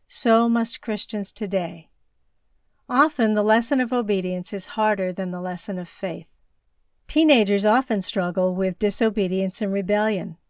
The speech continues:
and many adult Christians act just like teenagers. I mentioned this while speaking to a group of Christian teenagers in the United States.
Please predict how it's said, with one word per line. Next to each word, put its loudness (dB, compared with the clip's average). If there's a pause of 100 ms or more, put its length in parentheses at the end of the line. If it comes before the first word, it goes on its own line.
(240)
and 2
many 6
adult 4
Christians -2
act -4
just -2
like -2
teenagers. -6 (600)
I 0
mentioned 4
this 0
while 0
speaking -2
to -2
a -2
group -2
of -6
Christian -4
teenagers -4
in -2
the -4
United -4
States. -4